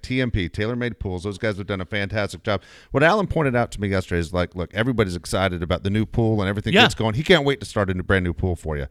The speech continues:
Speaker 1: But he goes, "Right now, you wanna focus on what's going on. If you have a pool right now
Speaker 2: Absolutely.
Speaker 1: and you're saying, 'You know what, my pool's not in the condition it needs to be for, for summertime, resurfacing, getting that pool ready to go.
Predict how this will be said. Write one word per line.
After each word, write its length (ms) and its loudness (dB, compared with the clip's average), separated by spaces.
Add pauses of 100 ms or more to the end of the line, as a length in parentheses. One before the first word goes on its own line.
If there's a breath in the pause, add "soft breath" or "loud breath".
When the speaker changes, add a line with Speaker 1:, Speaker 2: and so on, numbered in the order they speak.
(360 loud breath)
Speaker 1:
But 100 2
he 40 0
goes, 180 0
"Right 260 2
now, 240 0
you 140 -4
wanna 160 -4
focus 400 -6
on 180 -6
what's 180 -4
going 220 -4
on. 160 0
If 200 -6
you 120 -2
have 280 0
a 60 -2
pool 320 -4
right 160 0
now 160 4
Speaker 2:
Absolutely. 640 -2
Speaker 1:
and 120 4
you're 300 2
saying, 240 0
'You 80 2
know 60 2
what, 100 -2
my 100 2
pool's 320 0
not 200 2
in 100 0
the 60 -2
condition 400 -2
it 40 -6
needs 220 -2
to 60 -2
be 180 2
for, 420 -2
for 100 -6
summertime, 540 0
resurfacing, 840 -2
getting 260 -4
that 180 -4
pool 180 -8
ready 240 -6
to 80 -10
go. 340 -4